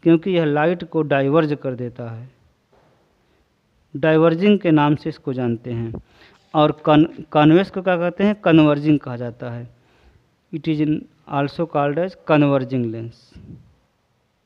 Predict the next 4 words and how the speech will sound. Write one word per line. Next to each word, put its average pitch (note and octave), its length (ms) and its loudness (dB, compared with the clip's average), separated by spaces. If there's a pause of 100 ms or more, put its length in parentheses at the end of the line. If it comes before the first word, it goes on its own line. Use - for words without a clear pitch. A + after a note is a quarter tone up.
(3250)
ये F3+ 100 -2
कन्वर्जिंग D#3 680 2
होता F3+ 340 -2
है G3 180 -6